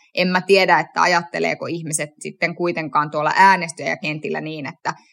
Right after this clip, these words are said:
Timo Soini, hieno ja selkärankainen ihminen, että hyvinhän se meni siellä perussuomalaisissakin silloin. Että tavallaan se tapa, millä niinku se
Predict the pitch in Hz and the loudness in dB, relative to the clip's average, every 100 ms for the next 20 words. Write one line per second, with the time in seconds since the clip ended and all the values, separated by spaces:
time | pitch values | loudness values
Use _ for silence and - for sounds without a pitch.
0 | _ 208 208 185 180 175 165 160 202 214 | _ 2 2 2 0 0 0 -2 0 0
1 | 170 156 170 170 160 156 147 151 151 143 | 0 -2 -2 -2 0 -2 -2 -4 -4 -6
2 | 165 156 147 147 156 - 175 180 160 156 | -8 -8 -10 -10 -12 -10 -4 -2 -2 -4
3 | 151 151 160 151 151 160 160 - 127 127 | -4 -10 -8 -8 -4 -4 -4 -8 -8 -6
4 | 127 165 151 - - 156 - - 82 120 | -6 -6 -10 -10 -8 -6 -6 -6 -6 -6
5 | - _ _ 160 170 190 170 165 160 175 | -10 _ _ -2 4 4 6 4 4 0
6 | - 190 196 180 156 156 156 156 151 170 | 2 2 4 4 2 -2 -4 -4 -6 -8